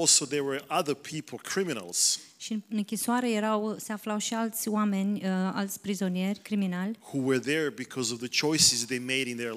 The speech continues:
Speaker 1: life.
Speaker 2: care erau acolo datorită alegerilor pe care ei le-au făcut în viața lor.
Speaker 1: And it is like this in life also today.
Speaker 2: Și se întâmplă asta și în zilele noastre.
Speaker 1: Life gives us many blows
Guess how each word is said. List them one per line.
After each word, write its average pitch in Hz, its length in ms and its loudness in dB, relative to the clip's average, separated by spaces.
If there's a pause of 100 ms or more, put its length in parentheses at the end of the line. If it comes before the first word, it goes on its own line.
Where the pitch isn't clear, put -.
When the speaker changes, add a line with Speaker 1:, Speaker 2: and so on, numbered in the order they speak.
(140)
Speaker 1:
life. - 220 -14
Speaker 2:
care 196 120 0
erau 214 220 4
acolo 240 300 2
datorită 208 480 -2
alegerilor 208 580 -2
pe 202 100 -16
care 196 240 -6
ei 190 180 0
le-au 190 140 2
făcut 202 300 -4
în 202 100 0
viața 185 320 -2
lor. 190 260 -2 (500)
Speaker 1:
And 139 120 -2
it 156 200 0
is 202 200 2
like 151 280 2
this 160 240 8
in 139 100 -2 (180)
life 120 320 -6
also 127 500 0 (100)
today. 117 280 -8 (160)
Speaker 2:
Și 233 200 -2 (100)
se - 100 -4
întâmplă 247 320 2
asta 214 280 -4
și - 200 -4
în 214 100 0
zilele 202 320 -2
noastre. 196 540 -4 (480)
Speaker 1:
Life 156 240 2
gives 131 260 -4
us 110 200 0
many 135 280 -4
blows 110 800 -2